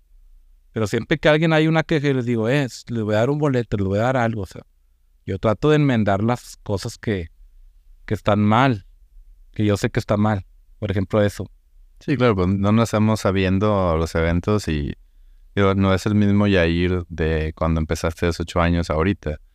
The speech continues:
Speaker 2: Y ta-,
Speaker 1: No, de hecho,
Speaker 2: y también la seguridad, digo, regularmente contratas personal que ya ha trabajado en otro tipo de eventos y es diferente a lo que a lo mejor si es en la arena,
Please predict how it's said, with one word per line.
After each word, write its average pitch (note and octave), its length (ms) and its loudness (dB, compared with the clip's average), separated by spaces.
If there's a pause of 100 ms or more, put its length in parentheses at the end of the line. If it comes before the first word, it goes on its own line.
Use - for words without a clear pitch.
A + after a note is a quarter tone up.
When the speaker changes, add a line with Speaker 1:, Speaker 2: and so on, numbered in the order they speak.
(560)
Speaker 2:
Y G2+ 120 0
ta-, G2 140 -2
Speaker 1:
No, G#2+ 100 2
de G2 80 2
hecho, F#2 220 -6
Speaker 2:
y G2+ 120 -2
también F#2+ 340 0
la G#2+ 100 2
seguridad, G2 640 2 (880)
digo, F#2+ 280 0
regularmente G2 560 2
contratas G2 420 -2
personal F#2 680 -2
que F#2+ 140 0
ya F2+ 120 2
ha - 20 2
trabajado F#2+ 800 0 (140)
en F2+ 180 -2
otro F2+ 160 -4
tipo G2 300 -2
de G2 80 2
eventos G#2+ 520 0 (380)
y G2+ 80 0
es F#2+ 100 2
diferente G2 540 2
a F#2+ 60 2
lo F#2 180 0
que F2+ 120 -2
a - 20 2
lo F2 100 0
mejor F2 320 0
si F#2+ 140 -4
es F2+ 100 -4
en F#2 120 0
la F2 80 2
arena, F#2 460 0